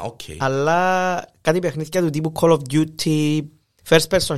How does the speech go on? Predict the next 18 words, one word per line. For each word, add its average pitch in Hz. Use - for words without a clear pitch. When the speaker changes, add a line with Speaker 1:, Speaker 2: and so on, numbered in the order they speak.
Speaker 2:
shooter, 160
τέλος 143
πάντων, 127
που 131
είναι 139
με 139
το 139
όπλο 143
και 139
παίζεις 139
και -
γυρίζεις 131
γλύωρα 135
από 127
δεξιά 117
αριστερά, 127
ζαλίζει 147
με. -